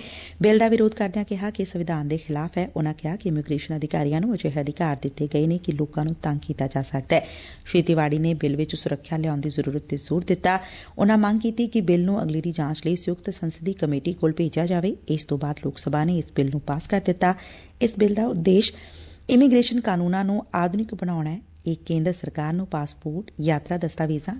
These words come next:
ਵੀਜ਼ਾ ਤੇ ਰਜਿਸਟ੍ਰੇਸ਼ਨ ਦੇ ਸਬੰਧ ਵਿੱਚ ਕੁਝ ਸ਼ਕਤੀਆਂ ਪ੍ਰਦਾਨ ਕਰਨ ਦੀ ਵਿਵਸਥਾ ਕਰਦਾ ਹੈ। ਪ੍ਰਧਾਨ ਮੰਤਰੀ ਨਰਿੰਦਰ ਮੋਦੀ ਨੇ ਕੱਲ੍ਹ ਬੈਲਜੀਅਮ ਦੇ ਕਿੰਗ ਫਿਲਿਪ ਨਾਲ ਫੋਨ ਤੇ ਗੱਲਬਾਤ ਕੀਤੀ।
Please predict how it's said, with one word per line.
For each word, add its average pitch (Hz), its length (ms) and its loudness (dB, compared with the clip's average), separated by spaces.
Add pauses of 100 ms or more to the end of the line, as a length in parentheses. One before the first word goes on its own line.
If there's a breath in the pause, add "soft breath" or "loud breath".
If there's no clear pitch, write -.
(120)
ਵੀਜ਼ਾ 151 280 -2
ਤੇ 185 120 -6
ਰਜਿਸਟ੍ਰੇਸ਼ਨ 151 600 -2
ਦੇ 165 80 0
ਸਬੰਧ 175 400 2
ਵਿੱਚ 208 220 2 (400 loud breath)
ਕੁਝ 220 140 2
ਸ਼ਕਤੀਆਂ 214 440 -2
ਪ੍ਰਦਾਨ 165 380 0
ਕਰਨ 156 260 0
ਦੀ 143 120 -2
ਵਿਵਸਥਾ 165 440 -4
ਕਰਦਾ 160 320 0
ਹੈ। 170 120 2 (1800 loud breath)
ਪ੍ਰਧਾਨ 262 300 6
ਮੰਤਰੀ 262 260 4
ਨਰਿੰਦਰ 240 340 4
ਮੋਦੀ 226 240 0
ਨੇ 240 100 2
ਕੱਲ੍ਹ 233 200 -2
ਬੈਲਜੀਅਮ 202 440 -2
ਦੇ 202 100 -2
ਕਿੰਗ 190 280 -4
ਫਿਲਿਪ 170 440 -6
ਨਾਲ 165 300 -4
ਫੋਨ 151 220 -4
ਤੇ 151 200 -4
ਗੱਲਬਾਤ 143 360 -4
ਕੀਤੀ। 190 300 -4